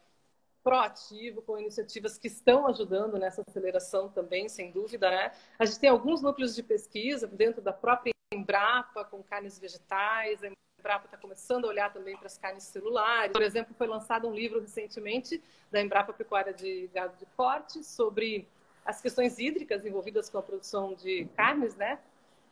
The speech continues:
É, e um capítulo é sobre carne celular. Então, é, é só ter que a gente ande muito devagar, né? Então, no Labé, a gente tem já várias publicações, em especial em conjunto com a Escola de Administração da Universidade Federal do Paraná também, por meio dos trabalhos do professor,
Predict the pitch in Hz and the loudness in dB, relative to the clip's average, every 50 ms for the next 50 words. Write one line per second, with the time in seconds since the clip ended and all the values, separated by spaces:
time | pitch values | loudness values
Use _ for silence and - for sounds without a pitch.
0 | _ - 220 214 214 214 214 208 208 208 208 220 226 262 262 285 302 339 330 330 | _ 2 4 6 6 6 6 4 4 4 2 2 2 2 0 0 0 -2 -4 -4
1 | 294 294 - 339 339 320 320 311 - - 320 311 - 349 349 359 359 370 381 359 | -6 -8 -6 -4 -2 -2 -2 -4 -6 -8 -10 -8 -8 -6 -6 -4 -2 -2 -4 -4
2 | - - 330 330 330 339 359 - - - 381 392 392 392 370 320 240 185 180 180 | -4 -6 -6 -6 -6 -8 -12 -12 -10 -10 -8 -6 -4 -4 -2 -2 -4 -4 -6 -10
3 | - _ _ _ _ - 226 226 226 240 247 240 226 214 208 202 202 - 208 202 | -14 _ _ _ _ -4 -2 -2 0 -2 -2 -4 -6 -8 -10 -10 -8 -4 -2 0
4 | 196 196 196 - - 240 233 - - 277 311 330 330 320 - 311 294 320 330 330 | 0 0 -2 0 0 0 0 4 4 6 6 6 4 2 0 0 0 0 0 -2
5 | 330 330 320 320 330 302 - 370 339 320 320 349 339 330 339 311 349 370 359 403 | -2 -2 -4 -4 -6 -6 -4 -2 -2 -2 -2 -2 -2 -2 -2 0 0 0 0 2
6 | - 359 403 - 415 403 - 339 240 214 196 180 - - - 220 208 208 233 285 | 2 2 4 6 6 6 6 4 0 0 0 -2 -6 -10 -8 -4 -4 -4 -4 -4
7 | - - _ _ _ _ _ - 247 247 254 277 285 285 285 - 262 254 269 302 | -8 -12 _ _ _ _ _ 0 0 2 2 2 2 2 2 2 2 0 0 0
8 | 311 285 302 - - - 302 302 311 302 - _ _ _ _ - 202 180 233 240 | -2 -6 -10 -10 -10 -8 -8 -8 -8 -10 -14 _ _ _ _ -20 -8 -4 -2 -2
9 | 240 226 202 233 226 240 285 294 285 - - - 240 214 220 214 - 214 202 - | -2 0 0 0 0 0 0 -2 -6 -10 -14 -16 -14 -12 -12 -12 -10 -10 -10 -8
10 | - 220 220 226 254 277 277 277 269 - - - - - - - 277 349 370 - | -6 -6 -2 -2 0 0 0 -2 -4 -6 -10 -16 -18 -8 -4 -2 0 0 0 -2
11 | - 311 277 - - 269 254 269 269 262 254 240 233 262 262 - - 233 226 - | -4 -10 -10 -2 2 2 2 2 2 0 -2 -2 0 -2 -4 -4 -4 -8 -8 -6
12 | - - 233 233 226 226 214 220 226 214 214 214 214 - 220 202 202 - - - | -2 0 0 2 2 0 0 -2 -2 -4 -4 -4 -4 -4 -6 -8 -8 -4 0 2
13 | 208 220 277 302 269 - 196 185 185 185 190 190 190 - 202 190 - - 196 185 | 6 6 6 6 6 4 4 4 4 2 0 -4 -2 -2 -2 -2 -2 -2 0 0
14 | 185 185 185 - 202 190 190 190 196 208 - 202 190 - 208 214 240 247 247 233 | 0 0 0 -2 -2 -2 -2 -2 -4 -6 -6 -8 -8 -4 -2 0 0 0 -2 -4
15 | 196 202 202 202 202 - - 202 185 196 190 190 190 185 - 196 185 - 190 - | -4 -2 -2 -4 -4 -6 -6 -4 0 0 0 -2 -2 -8 -16 -18 -18 -18 -18 -14
16 | - - 202 190 180 | -6 -2 -2 -2 -2